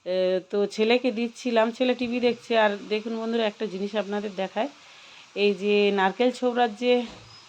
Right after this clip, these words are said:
তোষক বা গদি কী বলে আমি জানি না, এই নারকেল ছোবড়ার গদিটা ছিঁড়ে গেছে অনেক দিন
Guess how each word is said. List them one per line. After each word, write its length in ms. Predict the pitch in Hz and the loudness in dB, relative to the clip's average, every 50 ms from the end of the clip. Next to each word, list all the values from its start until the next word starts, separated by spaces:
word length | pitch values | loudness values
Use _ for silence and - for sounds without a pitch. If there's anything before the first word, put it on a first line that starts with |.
| - - - - | -20 -16 -6 -4
তোষক 340 | 226 233 226 - 247 240 220 208 | -2 -2 0 0 -2 -2 0 0
বা 80 | 220 214 190 196 | -2 0 0 0
গদি 200 | 208 196 226 208 - | -2 -2 -2 -4 -6
কী 80 | - 226 214 | -6 -4 0
বলে 140 | 214 214 208 214 | 0 0 2 2
আমি 100 | 214 214 202 196 | 0 0 -2 -2
জানি 200 | 196 190 196 196 190 | -2 -2 -2 -2 -2
না, 60 | 190 208 214 214 | -2 -2 -2 -2
এই 60 | 208 202 196 | -2 -2 -4
নারকেল 260 | 196 185 180 - 202 196 | -6 -6 -6 -6 -8 -8
ছোবড়ার 260 | - 202 190 202 196 190 202 | -8 -10 -10 -10 -10 -8 -6
গদিটা 300 | 180 175 180 180 - 220 226 220 214 | -6 -6 -6 -6 -4 -4 -4 -4 -4
ছিঁড়ে 220 | - - 226 240 247 220 | -2 -2 0 0 2 0
গেছে 180 | 185 175 - 190 190 | 0 0 0 -2 -2
অনেক 120 | 190 196 196 202 | -2 -2 -4 -4
দিন 80 | 220 | -4